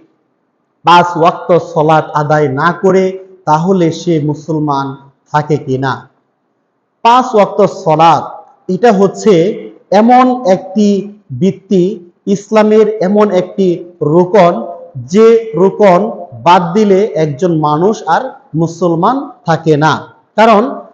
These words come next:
এই সলাত হচ্ছে ইসলাম এবং কুফরের মধ্যে পার্থক্য নির্ণয়কারী। একজন মানুষ কাফের এবং একজন মানুষ মুসলমান, এর মধ্যে পার্থক্য হলো সলাত।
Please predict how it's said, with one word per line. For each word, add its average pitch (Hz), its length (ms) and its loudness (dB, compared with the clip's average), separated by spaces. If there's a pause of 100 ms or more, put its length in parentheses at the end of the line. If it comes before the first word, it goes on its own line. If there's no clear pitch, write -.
(180)
এই 240 140 4
সলাত 175 540 0
হচ্ছে 190 580 0 (380)
ইসলাম 247 600 0
এবং 185 600 2
কুফরের 214 460 2
মধ্যে 170 640 0 (160)
পার্থক্য 165 920 0 (120)
নির্ণয়কারী। 147 720 0 (380)
একজন 226 440 2
মানুষ 190 480 0
কাফের 208 500 2 (300)
এবং 165 460 2 (160)
একজন 160 460 0
মানুষ 151 480 -2 (100)
মুসলমান, 147 720 -2 (300)
এর 208 180 4
মধ্যে 170 720 0 (140)
পার্থক্য 208 640 0
হলো 165 540 0 (120)
সলাত। 143 720 -2